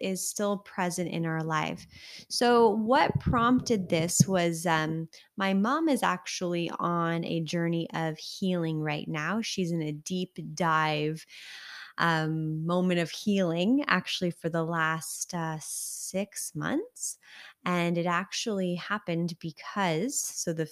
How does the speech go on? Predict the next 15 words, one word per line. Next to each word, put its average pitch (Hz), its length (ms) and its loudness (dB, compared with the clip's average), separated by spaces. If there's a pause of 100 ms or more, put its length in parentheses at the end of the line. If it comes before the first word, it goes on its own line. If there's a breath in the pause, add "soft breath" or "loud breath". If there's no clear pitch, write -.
the - 80 -4
physical 269 520 0
thing 190 220 -2
that 170 100 -6
happened 175 500 -4
that - 180 -6
prompted 175 440 -6
it 262 140 -6
was 156 540 -4
a 151 120 -4
concussion, 170 920 -6
totally 320 480 0
random. 185 640 2 (320 loud breath)
She 190 240 -2
got, 156 440 4